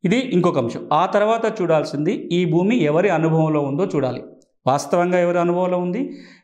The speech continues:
రికార్డులో ఎవరి అనుభవంలో ఉన్నట్టుగా రాస్తున్నారు. పహానీలో కానీ, అడంగల్లో కానీ సాగుదారి కాలంలో ఏ పేరు ఉందో చూడాలి. ఇక ఆ తర్వాత చూడాల్సింది, ఆ భూమికి సంబంధించి ఏదైనా వివాదం ఉందా లేదా పరిశీలన చూడాలి. రెవెన్యూ కోర్టులో కానీ,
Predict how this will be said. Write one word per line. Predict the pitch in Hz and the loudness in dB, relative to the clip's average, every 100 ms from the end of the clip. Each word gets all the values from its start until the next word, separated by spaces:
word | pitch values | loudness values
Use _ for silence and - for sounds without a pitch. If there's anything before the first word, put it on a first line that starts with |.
| 139 | 0
రికార్డులో | 160 180 233 220 254 254 | 0 2 0 2 0 2
ఎవరి | 165 185 | 2 2
అనుభవంలో | 180 170 175 180 175 | 2 2 0 0 0
ఉన్నట్టుగా | 160 151 165 208 | 0 -2 0 0
రాస్తున్నారు. | 143 - 143 127 120 | 0 -2 -6 -6 -6
పహానీలో | - 139 165 160 165 156 | -4 -2 0 2 2 0
కానీ, | 151 165 247 | 0 0 0
అడంగల్లో | 147 151 156 151 139 | -2 0 2 0 -2
కానీ | 139 214 285 - - _ | -2 -2 -2 -6 -18 _
సాగుదారి | - 147 170 185 165 | -2 2 4 2 2
కాలంలో | 160 143 139 147 208 | 2 0 2 0 0
ఏ | 151 | 0
పేరు | 151 139 | 0 0
ఉందో | 147 | 0
చూడాలి. | 214 131 120 104 - _ _ _ _ - | 0 -2 -2 -6 -14 _ _ _ _ 0
ఇక | 180 | 2
ఆ | 160 185 | 2 2
తర్వాత | 202 208 226 220 185 | 2 2 2 0 0
చూడాల్సింది, | 180 170 170 175 196 208 180 - - - - | 2 2 0 -4 0 0 -2 -6 -16 -14 -2
ఆ | 147 | 0
భూమికి | 151 170 220 214 | 2 2 2 0
సంబంధించి | - 165 165 160 165 165 214 | 0 0 2 2 0 -2 0
ఏదైనా | 156 151 147 208 302 143 | 0 0 0 -2 -4 -2
వివాదం | 139 151 175 190 196 151 | 2 2 2 2 0 0
ఉందా | 151 156 | 0 0
లేదా | 151 135 135 214 | 0 -2 -2 -4
పరిశీలన | 247 151 139 151 | -2 -4 -2 -2
చూడాలి. | 165 143 131 131 | 0 2 2 2
రెవెన్యూ | 135 147 143 | 2 2 2
కోర్టులో | 139 139 131 | 0 -2 -2
కానీ, | 147 208 | -2 -4